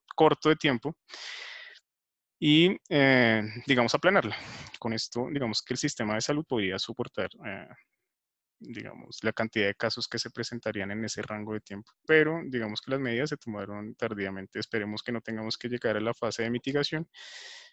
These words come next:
Eh, digamos, tenemos que esperar. No necesariamente porque, eh, digamos, en varias gráficas que se están mostrando,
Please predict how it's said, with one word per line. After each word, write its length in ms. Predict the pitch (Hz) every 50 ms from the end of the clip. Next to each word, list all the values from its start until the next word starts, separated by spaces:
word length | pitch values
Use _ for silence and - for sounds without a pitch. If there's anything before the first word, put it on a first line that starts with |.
| _ _ _ -
Eh, 720 | - 120 117 117 113 110 110 104 104 98 95 87 85 - - - 139 147 - _ _ _ _ _ _ _ _ _ _ _ _ _ _ _
digamos, 360 | - 127 120 110 - - -
tenemos 300 | - 127 127 147 165 160
que 80 | - 196
esperar. 300 | 175 - 139 113 - - - - - - - -
No 240 | 123 123 139 147 160
necesariamente 640 | 170 165 - 208 202 185 143 127 131 135 135 - 151
porque, 500 | 170 170 165 - - 170 165 135 113 104
eh, 420 | 95 - 117 113 107 104 - - -
digamos, 400 | - 113 113 113 107 110 113 -
en 160 | 143 135 127 117
varias 420 | 113 110 110 110 110 110 110 110 110 _ _ _ _ _ _ _ _ _ _ _ _ -
gráficas 440 | 113 123 135 131 - 139 - 139 143
que 80 | -
se 60 | 147 147
están 240 | - - 117 104
mostrando, 400 | 101 107 - - - 131 113 110